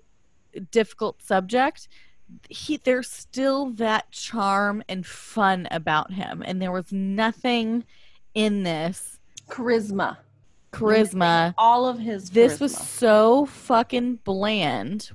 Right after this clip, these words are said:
Speaker 1: which
Speaker 2: Mm-hmm.
Speaker 1: I think is maybe how, 'cause it's like he was playing this, like, captain that was, like, very just, "I have to do my job," and wasn't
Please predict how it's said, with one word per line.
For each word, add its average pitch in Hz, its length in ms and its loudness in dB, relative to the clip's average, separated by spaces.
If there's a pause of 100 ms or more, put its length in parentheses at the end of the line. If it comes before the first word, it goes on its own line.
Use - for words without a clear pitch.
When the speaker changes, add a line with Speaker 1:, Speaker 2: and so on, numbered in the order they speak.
Speaker 1:
which 214 260 0
Speaker 2:
Mm-hmm. - 140 -2
Speaker 1:
I 247 40 2
think 254 280 -2
is 247 180 -2 (120)
maybe 220 680 -2
how, 202 480 0 (380)
'cause 262 140 -2
it's 269 180 -2
like 247 280 0 (260)
he 254 140 0
was 254 400 4
playing 220 420 -6
this, 208 280 -6
like, 190 440 -4
captain 202 840 -4
that 170 420 0 (420)
was, 202 260 -4
like, 202 240 0
very 190 840 -2 (440)
just, - 280 -12 (220)
"I 165 80 -6
have 165 160 -8
to - 80 -20
do 220 120 0
my 254 140 4
job," 226 420 4 (240)
and 175 540 -6 (380)
wasn't 202 840 0